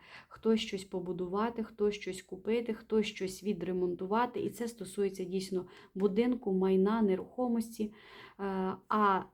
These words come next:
е, будинок дає можливість бути щасливим не лише вам там, а ще й вашим близьким. Тому ось, е, такі події, е, навесні для вас. Ще, дорогі мої друзі, хочу сказати, що дійсно багато радості стосовно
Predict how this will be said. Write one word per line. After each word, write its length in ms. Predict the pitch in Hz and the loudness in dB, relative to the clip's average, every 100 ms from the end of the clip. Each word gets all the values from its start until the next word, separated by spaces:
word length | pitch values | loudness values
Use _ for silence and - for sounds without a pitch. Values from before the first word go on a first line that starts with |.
| - | -10
е, 140 | - | -4
будинок 640 | 185 190 208 226 233 202 185 | 0 2 4 6 6 6 2
дає 600 | 175 202 196 214 202 185 | 0 0 4 4 4 2
можливість 640 | 185 208 208 208 185 170 | 2 2 4 2 2 -2
бути 240 | 208 208 190 | -2 0 -2
щасливим 680 | - 196 - 214 202 185 | -4 -6 0 2 2 4
не 140 | 190 190 | 2 2
лише 320 | 202 - 185 | 0 -2 0
вам 300 | 202 247 240 | 0 0 -2
там, 340 | 240 233 226 | -2 0 0
а 80 | - | -2
ще 160 | - 202 | -4 -2
й 40 | |
вашим 360 | 185 185 - 185 | 0 -2 -2 -4
близьким. 500 | 196 226 254 - 226 - - - | 2 2 2 -2 -4 -6 -16 -8
Тому 320 | 208 208 254 - | 2 4 4 2
ось, 320 | 214 233 - | 2 2 0
е, 280 | 190 185 185 | 0 0 -2
такі 280 | 185 - 226 | -6 -2 -4
події, 680 | 220 180 170 196 202 196 196 - - - | -2 -4 -2 0 4 2 0 -18 -18 -10
е, 200 | 190 185 | -2 4
навесні 680 | 190 185 185 190 190 196 202 | 4 4 0 -4 -2 0 2
для 200 | 185 185 | 0 -2
вас. 420 | 180 170 - - - - - - - - - - | -2 -6 -8 -20 -20 -20 -18 -16 -16 -18 -18 -8
Ще, 500 | - 240 240 240 - | -2 4 4 4 0
дорогі 260 | 208 202 | 0 6
мої 180 | 220 202 | 8 6
друзі, 280 | 185 254 254 | 4 0 0
хочу 320 | 214 208 190 | 0 -2 -4
сказати, 540 | 185 - 190 220 226 196 | -8 -6 0 0 0 -4
що 280 | - 202 | -4 -4
дійсно 340 | 185 214 214 196 | -2 -2 -2 -2
багато 480 | 190 190 196 196 185 | -2 -4 -4 -2 0
радості 760 | 202 185 185 - 196 185 185 | 0 -2 -6 -10 -4 -4 -4
стосовно 920 | 185 - 196 202 196 185 180 180 180 | -8 -8 -8 -2 0 2 2 0 -2